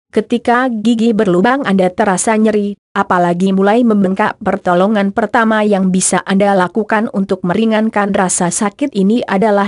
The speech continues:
dengan berkumur menggunakan air garam yang hangat. Air garam ini diketahui dapat menjadi antibakteri yang mungkin menyebabkan gigi berlubang atau terserang nyeri.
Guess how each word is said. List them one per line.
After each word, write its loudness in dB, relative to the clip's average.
dengan 2
berkumur 2
menggunakan 0
air 2
garam 2
yang 2
hangat. 0
Air 2
garam 2
ini 2
diketahui 0
dapat 0
menjadi 2
antibakteri 0
yang 2
mungkin 2
menyebabkan 0
gigi 2
berlubang 0
atau -2
terserang 0
nyeri. 0